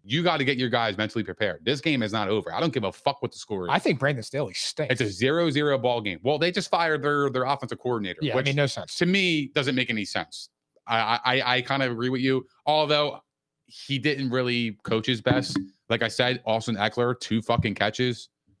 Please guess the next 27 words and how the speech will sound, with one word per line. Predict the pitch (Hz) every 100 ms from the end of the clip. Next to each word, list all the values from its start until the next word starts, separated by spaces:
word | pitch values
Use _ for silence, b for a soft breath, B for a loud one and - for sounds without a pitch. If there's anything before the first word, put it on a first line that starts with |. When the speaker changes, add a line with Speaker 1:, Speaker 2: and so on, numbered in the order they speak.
| _
Speaker 1:
Come | - 117
on, | 82
you | 98
gotta | 110 95
explain | - 92
that | 80
to | -
me. | 73 - _ _ _ _ _
The | 180
guy | 165
had | 131 120
a |
hundred | 123 117
and | 104
seven | 120 107
all | 92
Speaker 2:
Well, | 160 135
Speaker 1:
year. | 139
Speaker 2:
I | 170
can't | - 185
explain | 156 - 139
that | 127
because | 139 135 131 113
there's | 147 135 123
nothing | 147 143 120
to | 120
explain. | 104 - 139 92